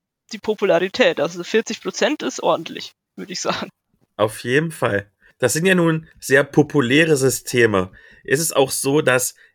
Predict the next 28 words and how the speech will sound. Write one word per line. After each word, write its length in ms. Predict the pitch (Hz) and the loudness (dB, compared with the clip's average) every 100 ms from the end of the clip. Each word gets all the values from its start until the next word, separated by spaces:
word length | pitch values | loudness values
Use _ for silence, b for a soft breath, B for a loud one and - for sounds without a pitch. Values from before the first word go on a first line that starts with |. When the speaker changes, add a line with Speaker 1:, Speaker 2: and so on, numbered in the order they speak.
| b | b
Speaker 2:
generell 420 | 120 127 117 139 | -2 0 2 2
Verlage 540 | 139 135 110 113 147 160 | 2 2 4 4 2 0
bekannt 400 | 139 - 139 139 | -2 0 -2 -2
sind, 160 | 131 | -6
die 80 | 123 | -6
populäre 580 | 113 139 123 120 117 113 | -4 -2 0 2 4 4
Sachen 320 | 113 104 107 | 2 0 -2
machen? 380 | 98 117 202 220 | 0 0 -2 -2
Also 320 | 104 101 - B B B | -2 -2 -6 B B B
ganz 200 | 127 123 | -2 0
populär 360 | 127 110 117 | -2 2 4
ist 80 | 117 | 4
ja 120 | 117 | 2
Odysseus-Spiele, 680 | 98 110 123 127 - 117 110 | 2 2 2 -2 -4 -2 0
zum 140 | 117 101 | 0 2
Beispiel 400 | 110 - - 110 | 2 0 -6 0
Uhrwerk, 460 | 123 139 123 117 | 4 6 4 4
was 160 | 120 - | 2 2
du 60 | |
erzählt 380 | 113 - 120 113 | -2 0 -2 0
hast, 220 | 110 104 | 0 -2
und 160 | 107 98 | -4 -4
Pegasus. 580 | 120 147 151 156 165 - _ - | 0 2 2 -2 -8 -10 _ 0
Oder 220 | 123 135 | 4 4
sind 200 | 135 165 | 4 0
auch 400 | 104 127 131 - _ _ _ _ | 2 2 2 -4 _ _ _ _
so 220 | 127 123 | -2 0
ganz 340 | 131 139 - | 0 0 -8